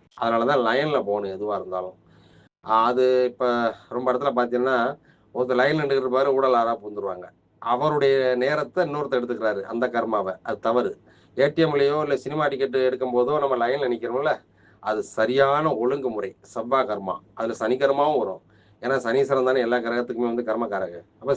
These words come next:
செவ்வாய் என்ன செய்றாரு, லைன்ல போறான்னா அவனை விட்டுருவாரு, ஒண்ணும் செய்ய மாட்டாரு. ஆனால் அந்த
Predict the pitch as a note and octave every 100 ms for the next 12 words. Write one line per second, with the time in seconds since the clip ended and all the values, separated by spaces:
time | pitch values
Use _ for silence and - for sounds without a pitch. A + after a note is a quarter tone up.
0 | E3 D3 D#3+ C#3+ C3 C3 B2 B2 C3+ _
1 | _ - C3 E3 D#3+ B2+ B2 B2 C#3+ A2+
2 | A2 G2+ B2+ A2 F#2+ - A#2 C3 - G#2
3 | G2 F#2+ F2 F2+ A#2 A2+ G#2 F#2+ A2+ D#3
4 | D#3+ _ _ _ _ _ - A#2 A2+